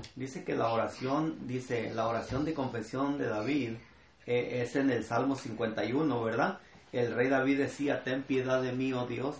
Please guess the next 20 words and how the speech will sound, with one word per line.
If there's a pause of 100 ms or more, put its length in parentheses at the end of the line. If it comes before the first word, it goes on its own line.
(340)
conforme
a
la
misericordia
de
tus (220)
multitudes",
¿verdad?
Conforme
a,
a, (400)
a,
a
la
grandeza
de
tu,
de
tu
majestad.